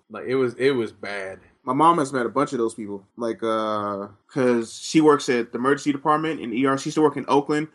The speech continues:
Speaker 2: Now she's working in
Speaker 1: Uh-huh.
Speaker 2: Richmond. Uh, so
Speaker 1: Oh,
Speaker 2: a
Speaker 1: okay.
Speaker 2: lot of the, a lot of the, <laughs> a lot of the people who came from the Raider game used to come straight over because they were, like, so drunk they had to go to the hospital, right?
Speaker 1: Uh-huh.
Speaker 2: So she was like, so she met the guy who has, like, the,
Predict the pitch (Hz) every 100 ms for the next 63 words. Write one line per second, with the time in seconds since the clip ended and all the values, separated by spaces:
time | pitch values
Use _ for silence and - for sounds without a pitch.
0 | _ _ 127 123 131 127 120 110 120 120
1 | 139 139 _ 127 120 117 120 127 120 123
2 | 143 156 139 123 - - 127 135 143 135
3 | 120 117 113 104 98 85 55 - - -
4 | _ _ _ 127 123 139 147 131 127 -
5 | 160 156 139 147 135 120 139 170 143 123
6 | 123 131 139 240 277 - _ - 147 131
7 | 143 135 - 131 135 160 147 127 120 135
8 | 123 120 123 120 113 - 131 123 120 147
9 | 139 120 117 113 123 117 113 156 147 120
10 | 98 98 117 123 _ - - 185 117 110
11 | 131 - 151 143 139 127 123 - - -
12 | 131 - 170 160 143 131 117 123 127 131
13 | 135 131 127 - _ _ _ 135 131 120
14 | 120 117 117